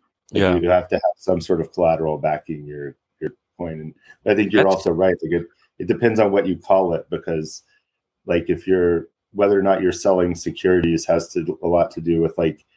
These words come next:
Speaker 1: the offer that you're making people to buy them. If you're saying, "Buy this thing because it's going to go up in value and you will own part of it," that makes it a security. But if you present it differently, maybe it doesn't necessarily fall under those rules. So I could see it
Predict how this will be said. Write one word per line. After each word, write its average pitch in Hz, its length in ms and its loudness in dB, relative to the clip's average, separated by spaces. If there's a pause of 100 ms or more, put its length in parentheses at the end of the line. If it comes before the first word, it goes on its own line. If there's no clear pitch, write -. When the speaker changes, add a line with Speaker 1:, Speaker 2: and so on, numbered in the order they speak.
(200)
Speaker 1:
the - 100 -2
offer 87 360 2
that 85 160 0
you're 82 100 0
making 82 420 -2
people 82 280 -4
to 76 80 -6
buy 78 260 0
them. 76 200 -6
If - 140 -12
you're 78 260 -4
saying, 85 420 0
"Buy 82 240 2
this 82 200 0
thing 82 280 -2
because 80 220 -6
it's - 140 -8
going 82 280 -4
to 82 80 -12
go 80 200 0
up 78 140 0
in 82 100 -2
value 78 500 2
and 76 80 -2
you 80 80 2
will 73 120 0
own 85 200 -2
part 80 200 -8
of 78 120 -8
it," 80 180 -8
that 78 160 -2
makes - 240 -10
it - 40 -20
a 78 60 -6
security. 80 520 -4
But 78 120 -8
if 82 160 -6
you 80 240 2 (480)
present 92 400 2
it - 140 0
differently, 82 880 0
maybe 85 320 0
it 80 100 -2
doesn't 82 300 0
necessarily 80 540 -4
fall 80 280 -4
under 76 160 -10
those 76 320 -10
rules. 76 260 -2
So 80 120 0
I 80 60 2
could 82 180 -4
see 87 180 2
it 78 160 -2